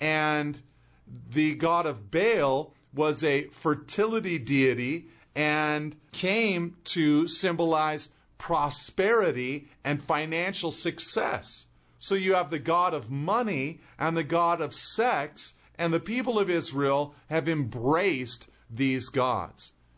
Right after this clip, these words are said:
And these gods are all too familiar in our modern era and age. They take different forms. They're called different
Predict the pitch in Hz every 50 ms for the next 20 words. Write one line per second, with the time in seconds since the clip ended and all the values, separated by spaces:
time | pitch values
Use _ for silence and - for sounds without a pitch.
0 | _ - - 98 113 147 185 - - 156 135 131 135 139 143 120 120 113 104 101
1 | - - _ _ _ _ _ _ _ _ _ - 123 131 147 151 160 175 175 -
2 | - 170 165 165 170 170 160 160 143 123 117 113 110 107 117 120 117 - - -
3 | _ - - 117 120 127 120 120 120 120 113 117 117 123 120 123 127 131 - 110
4 | 113 110 110 110 110 113 110 - - - - - 117 110 107 - 113 120 117 107
5 | 98 87 - - - 120 113 113 - 139 127 131 127 - - 123 95 120 123 120
6 | - 147 143 147 - - - _ _ _ - - - - 185 185 180 165 151 143
7 | 147 160 170 - - - - - _ _ - 107 123 127 131 127 - - - -
8 | 156 151 151 151 143 - - 123 104 139 156 156 156 151 143 135 135 -